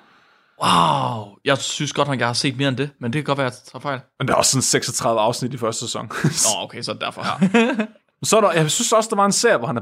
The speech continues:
Speaker 2: barn, men den kunne jeg ikke finde nogen steder.
Speaker 1: Men det er ikke bare filmen?
Speaker 2: Det ved jeg, jeg synes også, der var en serie, hvor han er barn.
Speaker 1: Hmm.
Speaker 2: Sådan et Disney-show.
Speaker 1: Der er, der er den, hvor, øh,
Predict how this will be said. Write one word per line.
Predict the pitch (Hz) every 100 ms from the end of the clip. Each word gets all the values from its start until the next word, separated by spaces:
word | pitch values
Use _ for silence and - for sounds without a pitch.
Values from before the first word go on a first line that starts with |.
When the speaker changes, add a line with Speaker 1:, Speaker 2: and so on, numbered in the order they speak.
| -
Speaker 2:
barn, | 185 135
men | 113
den | 151 151
kunne |
jeg | 156
ikke | 160
finde | 151
nogen | 143 120
steder. | - 117 120 _ _ _ _ _ _ _ _
Speaker 1:
Men | 123 135
det |
er | 196
ikke | 156
bare | 117
filmen? | - 165 - - _ _ _ _ _ _ _ _ _ - 113
Speaker 2:
Det | 110
ved | 247
jeg, | 320
jeg | 320
synes | - 311
også, | 349 330
der | 262
var | 294
en | 349
serie, | - - 208
hvor | 165
han | 170
er |
barn. | 170 269 170 - _ _ _ _ _ _ _ 117
Speaker 1:
Hmm. | 110
Speaker 2:
Sådan | 110 196
et | 185 240
Disney-show. | 262 220 - 107 - _ _ _ _ _ _ _ _ _ _ _ _ _ _ _ _ _ _ -
Speaker 1:
Der | 131
er, | 139 - 143
der |
er | 143 160
den, | 160 170 127
hvor, | 131 127 120 113
øh, | 113 110